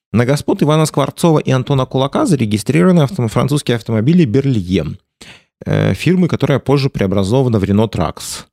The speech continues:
Отсюда делаем вывод, что, наверное, грузовые. Иван Скворцов владел ещё автомобилем Opel. По количеству его машин обходил Константин Вагишев, у которого было сразу три «Опеля».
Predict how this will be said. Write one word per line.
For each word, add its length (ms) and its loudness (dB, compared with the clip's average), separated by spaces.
Отсюда 380 0
делаем 320 2
вывод, 280 0
что, 200 -16
наверное, 400 2
грузовые. 600 -2
Иван 220 0
Скворцов 500 -4
владел 260 2
ещё 220 2
автомобилем 480 2
Opel. 300 0
По 120 -6
количеству 440 -4
его 100 2
машин 320 0
обходил 400 0
Константин 460 2
Вагишев, 520 -2
у 20 -20
которого 260 0
было 160 4
сразу 340 0
три 260 0
«Опеля». 380 -2